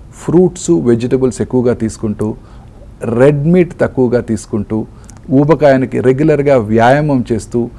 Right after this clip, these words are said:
greens, vegetables, వాటిలో ఫ్రూట్స్, వీటిలో యాంటీ ఆక్సిడెంట్స్ ఎక్కువగా ఉంటాయి, వీటిని ఎక్కువగా తీసుకుంటూ, రెగ్యులర్గా వ్యాయామం చేస్తూ, lean body mass maintain చేస్తూ, అలాగే దురలవాట్లకు దూరంగా ఉన్నట్టయితే క్యాన్సర్ నుంచి కూడా దూరంగా ఉండటానికి అవకాశం ఉంది.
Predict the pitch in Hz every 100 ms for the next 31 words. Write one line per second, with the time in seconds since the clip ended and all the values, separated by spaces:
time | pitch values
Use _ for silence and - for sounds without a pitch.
0 | - - 117 110 131 160 147 - 127 123
1 | 113 120 120 143 127 117 - 117 120 113
2 | 139 131 110 - - - - 135 143 139
3 | 127 123 127 127 120 139 151 151 123 -
4 | 123 117 107 127 113 110 107 113 117 -
5 | - - 123 131 123 120 139 135 123 117
6 | - 113 107 117 117 117 120 131 127 123
7 | 110 113 127 135 123 117 107 - 123 -
8 | - - - 131 156 190 175 131 131 139
9 | 135 127 - 120 120 127 123 110 104 -
10 | 120 - - - - - 120 131 147 143
11 | 117 104 113 160 165 156 135 123 110 117
12 | 123 123 117 113 107 113 135 170 - -
13 | - - 127 139 156 135 113 117 120 113
14 | 113 113 113 107 107 123 113 98 107 -
15 | 104 95 -